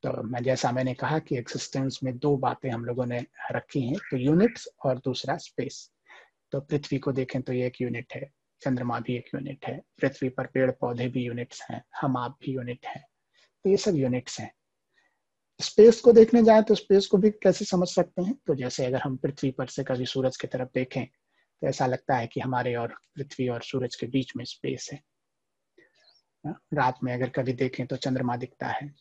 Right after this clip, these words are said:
तो चंद्रमा और तारे दिखते हैं, तो लगता है चंद्रमा और तारों के बीच में भी space है। तो इनिशियली तो ये space दो इकाइयों के बीच में दूरी के रूप में हम लोग देख पाते हैं, लेकिन धीरे-धीरे अपने vision को और फैलाएं, है ना, तो दिखता है कि चंद्रमा तो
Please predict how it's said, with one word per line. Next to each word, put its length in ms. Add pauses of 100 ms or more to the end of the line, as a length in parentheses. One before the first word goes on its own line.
(120)
तो 60
चंद्रमा 420
और 80
तारे 360
दिखते 300
हैं, 280 (140)
तो 60
लगता 280
है 80
चंद्रमा 480
और 80
तारों 320
के 140
बीच 280
में 120
भी 140
space 440
है। 160 (420)
तो 60
इनिशियली 480
तो 140
ये 160
space 460
दो 180
इकाइयों 440
के 160
बीच 360
में 120
दूरी 260
के 120
रूप 260
में 80
हम 120
लोग 160
देख 260
पाते 260
हैं, 80 (800)
लेकिन 220
धीरे-धीरे 320
अपने 240
vision 300
को 200
और 160
फैलाएं, 560
है 380
ना, 200 (120)
तो 60
दिखता 320
है 160
कि 160
चंद्रमा 420
तो 180